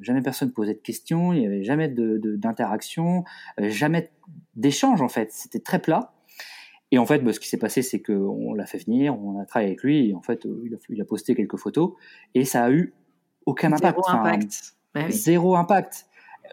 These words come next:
Speaker 1: Donc en fait, euh, voilà, on, là on était vraiment dans un exemple où, euh, c'est pas la taille de l'audience qui compte, c'est vraiment le, sa capacité à interagir avec l'audience. Et ça, c'est, je pense que c'est un, un point qui est clé, euh,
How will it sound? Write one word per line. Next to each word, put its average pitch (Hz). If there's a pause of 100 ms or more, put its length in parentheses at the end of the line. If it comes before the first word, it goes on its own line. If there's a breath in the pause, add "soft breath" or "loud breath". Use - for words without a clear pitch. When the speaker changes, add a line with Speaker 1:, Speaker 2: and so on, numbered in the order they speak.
Speaker 1:
Donc 123
en 120
fait, 170
euh, 117
voilà, 143
on, 117
là 147
on 170
était 131
vraiment 127
dans 131
un 127
exemple 156
où, 170
euh, 117 (240 soft breath)
c'est -
pas 185
la 135
taille 156
de 135
l'audience 135
qui -
compte, 170
c'est -
vraiment 127
le, 110 (260 loud breath)
sa -
capacité 147
à 120
interagir 135
avec 104
l'audience. 98
Et -
ça, 135
c'est, - (260 soft breath)
je -
pense 151
que -
c'est -
un, 107
un 113
point 143
qui 202
est -
clé, 143
euh, 101